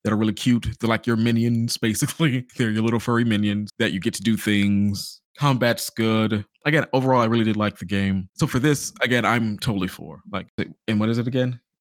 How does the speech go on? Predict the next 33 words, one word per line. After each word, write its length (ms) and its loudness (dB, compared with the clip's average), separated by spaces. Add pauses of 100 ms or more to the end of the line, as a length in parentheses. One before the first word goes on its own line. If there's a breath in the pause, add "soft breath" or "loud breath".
Uh, 340 0 (340)
Kena? 320 0 (300)
Kena? 300 -2 (120)
Kena. 180 -6 (200)
Mm. 200 -4 (100)
Bridge 160 2
of, 200 -4
Bridge 200 0
of 80 -4
Spirits. 400 -4
The 100 -20
Bridge 180 0
of 60 -2
Spirits 380 0
<laughs> 0 -
game 520 0
by 160 2
Ember 300 2
Labs. 580 0 (200)
Again, 480 0 (100)
very 280 2
good 180 -2
game 340 2
if 180 0
you 300 0 (140)
have 240 0
a 40 -4
P 140 0
C 160 -2
that 120 0
can 120 -8
run 160 2
it, 160 -2